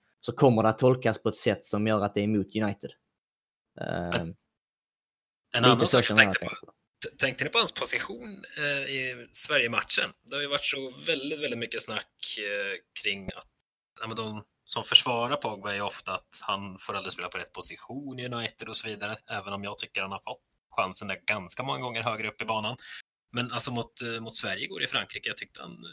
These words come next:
Speaker 2: låg väldigt långt ner, som han har gjort i United också, men
Speaker 1: Ja, det var
Speaker 2: ja.
Speaker 1: inte alls vad man förväntade sig. Och de, det, det är två man i mittfältet med Pogba och Rabiot. Eh,
Speaker 2: Ja.
Speaker 1: Rabiot. Det var ju mer Rabiot som man förväntade sig skulle spela i den lite mer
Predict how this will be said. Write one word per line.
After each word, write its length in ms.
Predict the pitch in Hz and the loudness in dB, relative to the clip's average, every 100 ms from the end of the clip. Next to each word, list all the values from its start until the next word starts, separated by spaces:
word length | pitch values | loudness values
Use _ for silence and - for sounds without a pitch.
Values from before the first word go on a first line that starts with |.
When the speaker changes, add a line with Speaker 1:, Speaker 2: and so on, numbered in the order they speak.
| - | -18
Speaker 2:
låg 200 | 143 139 127 - | -16 -14 -14 -6
väldigt 180 | 123 151 | -6 -6
långt 200 | 180 117 | -10 -10
ner, 140 | 101 90 - - - _ _ 117 | -6 -6 -8 -10 -10 _ _ -6
som 140 | 101 | -4
han 180 | 104 101 | -4 -4
har 100 | 101 | -6
gjort 260 | 92 - | -8 -8
i 60 | 98 | -4
United 320 | 95 82 - | -4 -6 -10
också, 280 | - - 160 _ | -4 0 0 _
men 220 | 123 117 - _ _ _ _ _ | -10 -10 -14 _ _ _ _ _
Speaker 1:
Ja, 280 | - 123 135 | -2 6 8
det 60 | 151 | 8
var 80 | 151 | 6
Speaker 2:
ja. 40 | |
Speaker 1:
inte 120 | 143 | 6
alls 200 | 135 120 | 6 6
vad 100 | 131 | 4
man 120 | 127 127 | 4 2
förväntade 400 | 139 151 110 101 | 2 2 2 0
sig. 140 | 110 | 2
Och 80 | 117 | 4
de, 180 | 120 - - - - | 2 0 -10 -16 2
det, 120 | 131 127 - | 2 2 4
det 80 | |
är 180 | 127 113 | 8 8
två 240 | 104 - 123 | 6 6 6
man 180 | 110 | 6
i 20 | 101 | 4
mittfältet 400 | 104 - 110 - | 0 2 0 0
med 300 | 110 107 104 _ _ - | 0 0 -2 _ _ 2
Pogba 300 | 120 98 104 | 4 6 6
och 80 | |
Rabiot. 400 | 107 101 120 107 - _ _ _ _ - | 6 6 6 6 4 _ _ _ _ -10
Eh, 120 | 104 | 0
Speaker 2:
Ja. 220 | 143 170 139 | 4 6 4
Speaker 1:
Rabiot. 360 | 101 107 - - - _ _ | 2 0 -2 -20 -20 _ _
Det 60 | 113 | 4
var 80 | 117 | 6
ju 180 | 113 | 6
mer 180 | 113 120 | 6 4
Rabiot 380 | 101 110 131 - | 4 4 6 4
som 100 | 117 | 0
man 180 | 107 107 | -2 -4
förväntade 500 | - 117 113 110 104 | -2 0 2 0 0
sig 140 | 107 | 0
skulle 200 | 101 107 | 0 -2
spela 320 | 104 110 107 | 2 2 4
i 40 | 110 | 4
den 200 | 110 95 _ | 2 0 _
lite 200 | - 107 | -6 -4
mer 160 | 107 104 | -2 -2